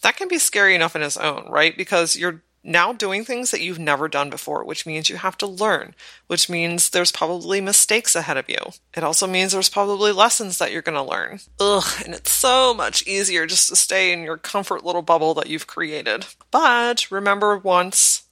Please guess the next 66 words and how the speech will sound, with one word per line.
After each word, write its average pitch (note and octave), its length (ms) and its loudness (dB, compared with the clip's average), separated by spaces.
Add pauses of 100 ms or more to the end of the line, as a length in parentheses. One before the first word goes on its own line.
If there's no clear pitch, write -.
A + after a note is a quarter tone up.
(160)
you F#3+ 140 -8
did G#3+ 160 2
not A3 300 4
know B3 180 4
the F#3+ 140 -6
things D3 320 -6
that - 100 -10
you C#3+ 140 -10
know C#3 160 -6
now, C3+ 460 -6
and F3+ 120 -2
you F#3 120 -12
had G#3+ 220 -2
to A3+ 60 -4
learn A3 340 2
the A3+ 100 0
things D3 320 -6
that - 100 -8
you D3+ 140 -10
had C#3+ 160 -10
to C#3 80 -10
learn D#3 400 -10 (100)
to G#3+ 100 2
get A3+ 180 2
to B3+ 100 -4
where A#3+ 120 4
you A#3+ 160 -2
are A3 160 4
today. A#3 600 2
And A#3 160 2
even C4 320 2
if C#4 200 -8
it B3 140 4
was A3 160 2
hard G3 500 4
or E3 140 -4
you D#3+ 140 0
fell G#3+ 240 0
flat F#3+ 260 2
on G3 140 -4
your D#3+ 100 -6
face, F3+ 540 2
you're F3 80 -4
standing G#3+ 560 2
strong G3+ 440 0
today, G3+ 560 2
and G#3 140 -4
now G#3 120 4
you're G#3+ 180 0
completely A3+ 580 -4
armed F3+ 360 2
with F3+ 180 -10
all E3+ 160 2
this F3+ 160 0
knowledge D3 400 2
that - 160 -2
you D#3+ 80 -8
didn't D3 240 -4
have D3 240 -4
before C#3+ 420 -4
that G3+ 140 -8
helps A3 260 -4
you A3+ 80 -4
make A#3 220 -2
better F#3+ 180 2
decisions G#3+ 800 -2